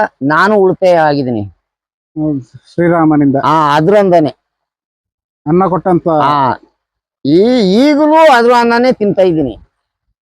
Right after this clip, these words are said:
Speaker 2: ಹ್ಮ್.
Speaker 1: ಅಂದ್ರೆ ಬೇರೆಯವ್ರದ್ದಲ್ಲ, ಅದೇ ಅನ್ನ.
Speaker 2: ಶ್ರೀರಾಮನ.
Speaker 1: ಶ್ರೀರಾಮ ಆನೆನ ಈಗಲೂ ಅದಕ್ಕೆ ನೆನ್ಸ್ಕೊಳ್ತೀನಿ, ಸುಮ್ಮನೆ ಇರ್ತೀನಿ. ಅದು ಒಂದು. ಮತ್ತೆ ಇನ್ನು ಬೇರೆಯವರು ಹಿಂಗೆ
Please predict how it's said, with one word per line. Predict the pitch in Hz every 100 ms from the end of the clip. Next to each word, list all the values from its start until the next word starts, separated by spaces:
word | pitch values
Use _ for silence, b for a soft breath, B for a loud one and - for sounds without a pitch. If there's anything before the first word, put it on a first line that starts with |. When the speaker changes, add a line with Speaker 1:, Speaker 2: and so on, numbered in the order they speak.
| -
Speaker 2:
ಹ್ಮ್. | 147 - _
Speaker 1:
ಅಂದ್ರೆ | 113 143 139
ಬೇರೆಯವ್ರದ್ದಲ್ಲ, | 98 160 233 233 214 185 170 139 120 _ _ _ _
ಅದೇ | 135 156 220
ಅನ್ನ. | 214 175 147 - _ _ _
Speaker 2:
ಶ್ರೀರಾಮನ. | _ _ - 160 165 156 147 143 - _ _
Speaker 1:
ಶ್ರೀರಾಮ | 135 156 175 180 180
ಆನೆನ | 156 151 185 214 220 220 220 - -
ಈಗಲೂ | 131 190 214 233
ಅದಕ್ಕೆ | 220 196 - 214 214 - _ _ _ _ - _ _ _
ನೆನ್ಸ್ಕೊಳ್ತೀನಿ, | 127 170 202 - 226 220 - 247 262 - _ -
ಸುಮ್ಮನೆ | 143 165 175
ಇರ್ತೀನಿ. | 143 143 113 - _ _ _ _ -
ಅದು | 113 143
ಒಂದು. | 151 151 127 - _ _ _ _ _ _ _ _ _ _ _ _ _ _ 107
ಮತ್ತೆ | 131 - 147 147 139
ಇನ್ನು | 143 175
ಬೇರೆಯವರು | 151 175 226 233 226 226
ಹಿಂಗೆ | 226 226